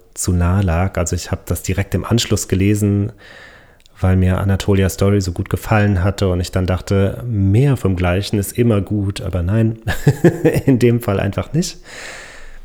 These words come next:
Jetzt ist der Kopf ein bisschen freier, insofern gibt's da bald den nächsten Versuch. Bisher habe ich von ihr Imadoki gelesen und auch Shishunki Miman.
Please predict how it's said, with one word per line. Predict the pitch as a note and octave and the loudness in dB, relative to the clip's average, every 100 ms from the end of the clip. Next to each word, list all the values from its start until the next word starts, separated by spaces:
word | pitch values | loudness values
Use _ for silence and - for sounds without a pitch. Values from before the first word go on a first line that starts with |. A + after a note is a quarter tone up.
| - - - - - - - - | -20 -20 -20 -20 -20 -20 -20 -4
Jetzt | G2+ - F#2+ | -4 -2 -6
ist | - | -4
der | G2 | -4
Kopf | F#2+ - | -4 -2
ein | F#2 | -2
bisschen | F2+ F#2 | -2 -4
freier, | - - G#2 G#2 G#2 | -4 -2 2 2 0
insofern | F#2+ F2+ F#2 - F#2 F#2 F#2 F#2+ - _ - | -2 -4 -4 -2 0 0 -2 -6 -12 _ -10
gibt's | F#2+ - | -10 -6
da | - | -6
bald | F#2 F2+ | -2 0
den | F#2+ | 0
nächsten | F2+ F#2+ - | 0 -2 -6
Versuch. | - F2+ A#2 B2 B2 - - - - - - - | -4 -4 0 0 -2 -6 -20 -20 -20 -20 -16 -8
Bisher | - - - A2 G2 | -6 -4 0 0 0
habe | G2 G2 | -2 -4
ich | - | -2
von | G2+ G2 | -2 0
ihr | G#2 G2+ G#2 F#2+ - | 2 2 4 2 0
Imadoki | A2+ G#2 F#2 G2 A#2 - | 2 2 2 0 0 0
gelesen | C3 A#2+ A#2+ B2 B2 B2+ B2+ B2 | 2 2 4 4 2 2 0 0
und | - A2 G#2+ - | -2 -2 -2 -2
auch | G2+ G#2 G2+ - | 0 0 -2 -6
Shishunki | - G#2+ - A2 A2 - F#2+ | -4 -4 -2 0 -2 0 0
Miman. | G2 G2 F#2+ A2+ D3 D#3 | 2 2 2 2 2 0